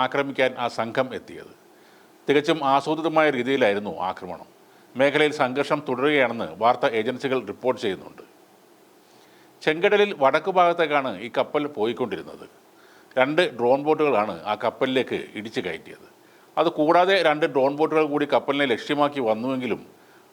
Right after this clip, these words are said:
അത് കപ്പലിലെ സുരക്ഷാ ജീവനക്കാർ പ്രത്യാക്രമണത്തിലൂടെ തകർത്തിരുന്നു. ആക്രമണം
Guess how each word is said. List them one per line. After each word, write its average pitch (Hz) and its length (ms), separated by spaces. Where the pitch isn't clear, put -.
അത് 165 120
കപ്പലിലെ 160 400
സുരക്ഷാ 135 360
ജീവനക്കാർ 127 480
പ്രത്യാക്രമണത്തിലൂടെ 143 840
തകർത്തിരുന്നു. 95 540
ആക്രമണം 202 360